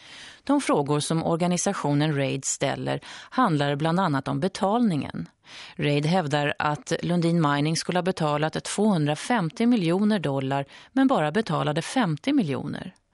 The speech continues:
Och enligt avtalet skulle Lundin Mining inom två år ha genomfört en prospekteringsstudie för att få behålla licensen. Men detta skedde inte och man hänvisade till force majeure, det vill säga att striderna förhindrade arbetet.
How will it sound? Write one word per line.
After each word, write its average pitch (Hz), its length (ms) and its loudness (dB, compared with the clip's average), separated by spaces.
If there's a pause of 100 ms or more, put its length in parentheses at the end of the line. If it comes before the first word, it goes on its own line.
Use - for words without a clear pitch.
Och - 380 -4
enligt 139 220 2
avtalet 170 720 0
skulle 151 260 -2
Lundin 139 440 2
Mining 160 360 0
inom 147 220 0
två 240 540 0
år 156 140 2 (220)
ha 254 140 0
genomfört 151 680 2
en 147 80 0
prospekteringsstudie 156 1300 -2
för - 140 -4
att - 80 -4
få - 140 -2
behålla 226 420 0
licensen. - 720 -4 (540)
Men 143 140 0
detta 147 280 0
skedde 175 360 0
inte 185 400 0
och 196 140 -2
man 220 180 2
hänvisade 156 680 0
till 170 120 -4
force 175 400 -4
majeure, - 440 -2 (300)
det - 80 -6
vill 143 100 -2
säga 156 200 0
att 139 100 -6
striderna 196 640 0
förhindrade 180 680 0
arbetet. - 800 -8